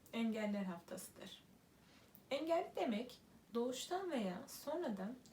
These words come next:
herhangi bir nedenle meydana gelen bedensel, zihinsel,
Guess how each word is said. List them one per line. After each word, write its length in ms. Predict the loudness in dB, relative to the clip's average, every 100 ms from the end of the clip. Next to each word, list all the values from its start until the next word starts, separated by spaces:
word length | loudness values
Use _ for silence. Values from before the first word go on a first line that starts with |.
| -6
herhangi 460 | -4 -2 -2 0
bir 120 | 2
nedenle 360 | 2 2 2 2
meydana 380 | 2 2 0 0
gelen 400 | 0 -2 -4 -12 -16 -20 -20 -20 -20 -20 -20 -8 -4
bedensel, 680 | 0 0 0 -4 -4 -4 -4 -8 -20 -20
zihinsel, 800 | -6 0 2 2 0 -4 -4 -4